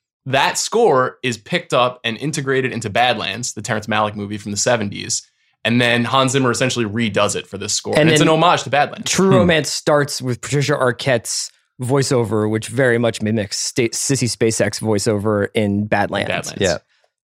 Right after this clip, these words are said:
Speaker 1: This is just a movie full of stuff that is pulled, the best parts of stuff from other stuff.
Speaker 2: Yeah.
Speaker 3: What's aged the best, by the way, out of all those things?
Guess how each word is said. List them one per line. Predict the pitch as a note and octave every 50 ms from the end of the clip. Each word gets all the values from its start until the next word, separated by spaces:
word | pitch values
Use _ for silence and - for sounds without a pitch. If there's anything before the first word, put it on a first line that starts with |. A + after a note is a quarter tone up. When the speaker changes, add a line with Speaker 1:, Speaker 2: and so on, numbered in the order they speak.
| _
Speaker 1:
This | - D#3 D#3
is | G#3 G3
just | G3+ G#3+ G3+
a | A3
movie | F3 D#3+ D#3+ E3+ E3+ D#3 E3+
full | D#3 - - - D3+ - D3 F3
of | -
stuff | - - - - A#2 A2+ A#2+ A#2+ - -
that | - A2
is | G#2+ G#2
pulled, | - - - A#2+ A2 A2+ A2+ A#2+ -
the | -
best | B2+ B2 D#3 D#3+ D#3+ -
parts | - - C#3 C3+ -
of | A2
stuff | - - - A2 - - _ _ _ _ _ -
from | - A2+ G2+
other | D#2 E2 E2 D#2+
stuff. | - - - - - -
Speaker 2:
Yeah. | - - - - - _ _ _ -
Speaker 3:
What's | - D#3+ D#3 D#3
aged | E3+ E3 D3+ C#3
the | D3+
best, | D3 D#3 D3 - -
by | - G2
the | F#2+ F2+
way, | E2+ F2
out | F2+ F#2
of | F#2
all | G2 G2+ F#2+
those | E2+ E2 -
things? | - D2 D2 E2+ - - -